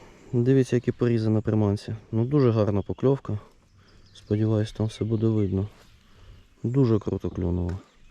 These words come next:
Ну, я тільки відвернувся. Жека там на паноптик здивиться. Я дивлюся в екран, відчуваю в руку. Лусь! Дністровська щука мені дуже подобається з двох причин.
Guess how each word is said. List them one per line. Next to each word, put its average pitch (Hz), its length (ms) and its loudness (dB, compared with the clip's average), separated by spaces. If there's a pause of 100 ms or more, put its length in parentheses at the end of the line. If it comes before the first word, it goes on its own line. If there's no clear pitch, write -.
(680)
Ну, 113 60 2
я 175 160 6
тільки 196 360 2
відвернувся. 151 640 0
Жека 131 260 -2
там 139 200 2
на 135 80 4
паноптик 151 480 2
здивиться. 120 560 0 (220)
Я 139 160 4
дивлюся 143 440 2
в 131 60 2
екран, 135 400 2 (300)
відчуваю 123 480 4
в 120 120 -2
руку. 113 360 -2 (200)
Лусь! 165 440 8 (420)
Дністровська 123 600 -2
щука - 340 -4
мені 104 320 0
дуже 135 220 -4
подобається 117 580 -2
з 98 60 -6
двох 104 240 -6
причин. 69 400 -8